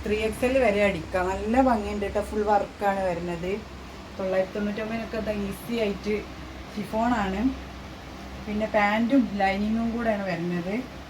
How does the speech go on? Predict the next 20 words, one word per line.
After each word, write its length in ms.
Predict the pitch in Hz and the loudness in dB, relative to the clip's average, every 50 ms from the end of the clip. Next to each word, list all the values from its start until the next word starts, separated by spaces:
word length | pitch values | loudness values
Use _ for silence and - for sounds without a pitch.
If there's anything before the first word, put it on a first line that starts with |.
| - - - - - - - | -14 -14 -14 -12 -12 -8 -4
ഷാൾ, 260 | 202 196 190 196 190 170 151 151 147 - - - - - - - - - - - - - - - - - - | -2 0 0 2 2 0 -2 -4 -6 -8 -12 -14 -14 -14 -14 -14 -14 -14 -12 -12 -12 -12 -12 -12 -12 -12 -10
ഷാൾ 180 | - 190 190 202 202 196 | -6 -4 -2 0 0 0
അടിപൊളി, 420 | 185 175 208 226 220 233 220 214 202 170 - - | 0 0 0 0 2 2 2 0 -2 -4 -6 -4
കുറേ 160 | 214 208 233 269 | -2 0 2 4
ആൾക്കാർ 260 | 277 269 262 262 262 262 220 | 4 4 4 4 4 2 2
എടുത്തിട്ടുണ്ട് 460 | 208 - 226 202 220 214 202 180 165 160 | 0 -2 -6 -6 -4 -4 -2 -2 -2 -2
അന്ന്. 240 | 165 170 180 - 254 - - - - - - - - - - - - - 175 165 156 - - - - - - - - - - - - - - - - - - - - | -2 -2 -2 -4 -4 -6 -8 -12 -14 -16 -16 -16 -16 -14 -14 -12 -10 -8 -8 -8 -8 -8 -10 -10 -10 -10 -10 -12 -12 -12 -12 -10 -8 -8 -8 -8 -8 -10 -10 -10 -10
ഷാൾ 180 | - 202 208 214 220 214 214 | -6 -4 -2 -2 0 0 -2
രണ്ട് 300 | 208 220 233 240 240 269 269 | 0 0 0 2 2 2 2
സൈഡും 260 | 247 220 196 202 202 196 | 2 0 0 0 0 -2
വർക്ക് 200 | 190 175 170 - 196 | -2 -2 -2 -4 -4
വരുന്നുണ്ട് 320 | 190 180 175 170 165 170 170 160 | -2 -2 0 0 0 0 -2 -2
ട്ടോ. 80 | 180 175 170 180 | -4 -4 -4 -4
തൊള്ളായിരത്തി 340 | 185 190 196 196 214 202 | -4 -2 -2 -2 -2 -2
തൊണ്ണൂറ്റൊമ്പതിനൊക്കെ 600 | 220 220 220 214 220 226 226 233 233 226 226 233 226 | -2 -2 -4 -4 -4 -2 -2 0 0 0 -2 -4 -4
നിങ്ങൾ 120 | 214 214 220 240 - - - - - - - - - - - - - - - - - - 185 | -4 -4 -4 -4 -4 -6 -8 -8 -10 -10 -10 -10 -10 -10 -8 -8 -10 -10 -10 -8 -6 -4 -2
ഉറപ്പായിട്ട് 520 | 190 196 196 - - - 254 262 240 262 226 | -2 -2 -2 -2 2 4 4 4 4 4 2
ഇത് 80 | 247 240 226 | 2 2 2
മുതലാവും 420 | 196 202 190 180 180 175 175 165 - 185 | 0 0 2 2 2 2 2 0 -2 -4
ട്ടോ. 100 | 170 | -2